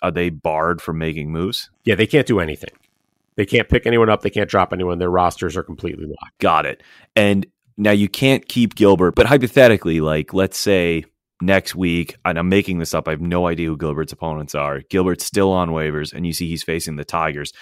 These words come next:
Speaker 1: Can you add him for that start and just not keep him, or can you just not add him again?
Speaker 2: So there is this league, similar to Ottoneu, where in Ottoneu there's the thirty-day waiting period when you drop someone.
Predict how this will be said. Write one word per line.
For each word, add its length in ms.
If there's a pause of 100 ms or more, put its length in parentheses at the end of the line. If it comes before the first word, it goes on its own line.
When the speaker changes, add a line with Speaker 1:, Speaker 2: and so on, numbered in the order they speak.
(200)
Speaker 1:
Can 140
you 100
add 260
him 120
for 120
that 200
start 520
and 160
just 160
not 240
keep 240
him, 220
or 220
can 180
you 140
just 240
not 280
add 220
him 140
again? 240
Speaker 2:
So 440 (600)
there 400
is 480
this 340
league, 460
similar 420
to 60
Ottoneu, 560
where 100
in 80
Ottoneu 420
there's 200
the 80
thirty-day 560
waiting 340
period 320
when 100
you 80
drop 320
someone. 440